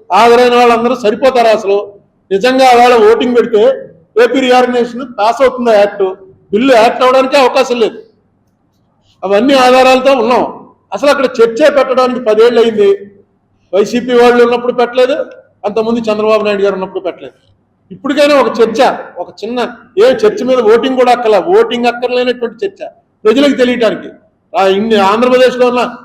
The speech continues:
మీడియా అంతా కూడా ఆ వేళ ఈ దీన్ని వ్యతిరేకిస్తూ ఇక్కడ పనిచేశారు. అన్ని పార్టీల వాళ్ళు except సిపిఐ, సిపిఎం, జయప్రకాష్ నారాయణ, ఈ రెండు పార్టీలు తప్ప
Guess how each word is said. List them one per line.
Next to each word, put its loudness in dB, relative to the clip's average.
మీడియా 2
అంతా -2
కూడా 4
ఆ 4
వేళ 2
ఈ -2
దీన్ని 2
వ్యతిరేకిస్తూ 0
ఇక్కడ -6
పనిచేశారు. -2
అన్ని -2
పార్టీల 2
వాళ్ళు 2
except 0
సిపిఐ, -2
సిపిఎం, -2
జయప్రకాష్ 2
నారాయణ, 0
ఈ -2
రెండు 2
పార్టీలు 0
తప్ప -2